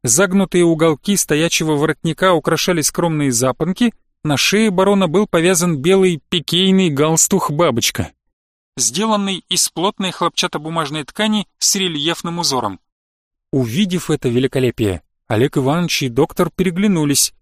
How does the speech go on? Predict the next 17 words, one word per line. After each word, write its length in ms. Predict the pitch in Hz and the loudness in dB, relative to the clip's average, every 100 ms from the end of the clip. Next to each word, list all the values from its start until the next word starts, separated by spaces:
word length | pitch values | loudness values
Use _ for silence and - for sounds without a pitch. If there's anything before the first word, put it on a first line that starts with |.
| _ _ _ | _ _ _
Семенов 520 | - - 180 208 156 | -4 0 2 0 0
иронически 520 | 165 160 185 180 - 156 | -2 0 0 -2 -2 -4
непонимающий, 840 | 151 139 139 156 202 185 - 165 | -4 -2 -2 0 0 0 0 -2
а 40 | |
Каретников 800 | - 147 185 - 196 - 180 - _ _ _ | 0 0 0 0 0 2 0 -4 _ _ _
торжественно 680 | 160 131 110 156 - 160 170 | -2 0 0 -2 -2 -2 0
серьезно. 600 | - 185 175 123 101 90 _ _ _ _ _ - | 0 2 2 0 -2 -6 _ _ _ _ _ -2
Он 220 | 190 208 | 2 4
уже 200 | 185 202 | 4 2
знал 380 | 156 180 208 175 | 2 2 2 2
о 60 | |
задумке 420 | 143 165 196 175 165 | 0 0 0 0 -2
барона 400 | 156 170 208 160 | 2 2 2 0
и 100 | 147 | -2
полностью 600 | - 214 185 151 - 151 | 0 0 0 -2 -6 -6
ее 280 | 160 165 | -4 -2
поддерживал. 840 | 160 170 139 143 185 110 113 107 | -2 -2 -2 2 2 2 -2 -2